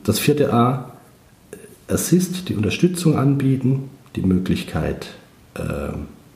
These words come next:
etwas zu unternehmen, dass man sagt, ich kann da was für Sie tun, mit Hilfe der Hypnose, oder ich kann Ihnen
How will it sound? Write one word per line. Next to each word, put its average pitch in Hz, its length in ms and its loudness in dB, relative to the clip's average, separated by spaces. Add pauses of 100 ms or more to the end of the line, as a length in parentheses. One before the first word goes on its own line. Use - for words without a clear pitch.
(560)
etwas - 300 -4
zu - 120 -6
unternehmen, 143 800 4 (340)
dass - 160 -18
man - 100 -12
sagt, - 460 -10 (160)
ich - 100 -16
kann - 200 -4
da 87 120 0
was 90 140 0
für 98 120 0
Sie 98 160 0
tun, 107 320 4 (180)
mit - 120 -8
Hilfe - 220 -6
der 87 140 -2
Hypnose, 117 520 4 (180)
oder 90 360 6 (920)
ich - 120 -10
kann 87 240 2
Ihnen 80 280 2